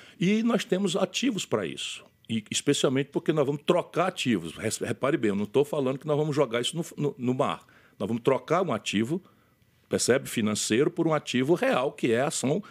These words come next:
da Petrobras, que é uma empresa extraordinariamente rentável, distribuiu quarenta e cinco, quarenta e oito bilhões de reais de lucro no trimestre, cento e dois bilhões de reais. No,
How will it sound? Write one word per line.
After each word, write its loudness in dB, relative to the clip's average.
da 4
Petrobras, 2
que 0
é 2
uma 0
empresa 0
extraordinariamente 0
rentável, 0
distribuiu 2
quarenta 2
e 4
cinco, -2
quarenta 4
e 4
oito 0
bilhões 4
de 2
reais 2
de 0
lucro 2
no 0
trimestre, 0
cento 2
e -6
dois 6
bilhões 0
de -2
reais. 2
No, -4